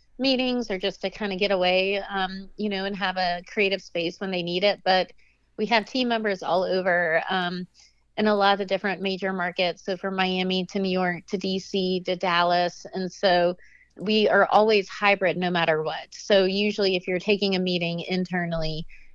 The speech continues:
you're having to pull in a client or a team member in another market. Most of our clients are based on, in New York or on the West Coast.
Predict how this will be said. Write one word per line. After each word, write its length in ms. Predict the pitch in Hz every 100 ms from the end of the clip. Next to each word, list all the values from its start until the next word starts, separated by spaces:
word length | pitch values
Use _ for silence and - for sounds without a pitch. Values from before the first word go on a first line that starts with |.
| -
you're 160 | 208 202
having 260 | 214 214
to 60 | 185
pull 300 | - 214 196
in 260 | 190 180
a 100 | 180
client 560 | - - 190 185 175 170
or 60 | 175
a 100 | 170
team 260 | - 196
member 240 | 185 170 170
in 120 | 170
another 360 | 160 165 156 156
market. 480 | 165 156 185 156
Most 280 | 233 285 -
of 80 | 262
our 160 | 226 202
clients 560 | - 202 202 196 -
are 100 | 190
based 520 | 180 170 165 - - - _ - - - -
on, 140 | 208 208
in 120 | 214
New 120 | 208
York 320 | 190 175 170
or 40 | 190
on 120 | 175
the 60 | 165
West 240 | 156 -
Coast. 400 | - 160 - -